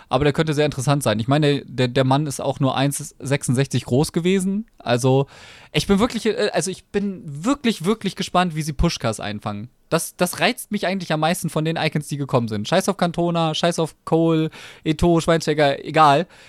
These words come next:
Ich will wissen, wie Puschkas da rauskommt am Ende. Der interessiert mich echt am meisten.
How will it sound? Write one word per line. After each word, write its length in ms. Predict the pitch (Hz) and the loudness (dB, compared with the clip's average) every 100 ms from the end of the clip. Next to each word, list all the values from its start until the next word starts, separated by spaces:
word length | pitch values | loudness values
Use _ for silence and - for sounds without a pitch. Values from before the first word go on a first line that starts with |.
| - - | -20 -4
Ich 140 | 135 | 0
will 160 | 139 147 | 2 2
wissen, 260 | 196 190 | 2 0
wie 80 | 156 | 2
Puschkas 460 | - - - 120 - | 2 2 -4 -10 -8
da 80 | 101 | -8
rauskommt 440 | 101 104 - 101 | -6 -6 -6 -6
am 120 | 98 | -6
Ende. 240 | 95 95 110 _ - | -6 -6 -10 _ -2
Der 140 | 151 156 | 0 0
interessiert 400 | 156 147 165 151 | -2 -4 -2 -2
mich 160 | - | -4
echt 160 | 165 143 | -4 -2
am 80 | 123 | -4
meisten. 480 | 117 - - 101 | -4 -6 -10 -14